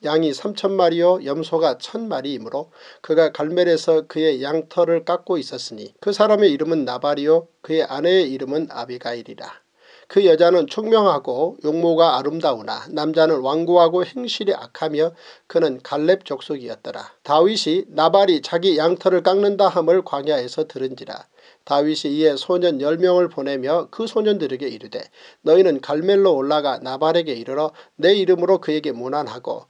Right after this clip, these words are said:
그 부하게 사는 자에게 이르기를, 너는 평강하라, 내 집도 평강하라,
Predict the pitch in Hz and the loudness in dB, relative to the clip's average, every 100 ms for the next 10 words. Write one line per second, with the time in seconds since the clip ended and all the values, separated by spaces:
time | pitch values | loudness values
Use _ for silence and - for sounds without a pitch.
0 | _ - 185 185 170 175 180 175 170 160 | _ -2 0 2 4 4 4 0 0 -2
1 | 151 131 131 147 117 135 139 120 156 - | 0 -4 -4 -8 -8 -10 -8 -10 -10 -14
2 | _ _ 156 180 147 - 185 202 170 139 | _ _ 0 2 0 -4 -2 0 0 0
3 | 120 110 147 165 165 165 170 165 - 170 | -4 -10 -4 -4 -4 -4 -4 -4 -6 -4
4 | 170 139 120 113 | -2 -4 -8 -14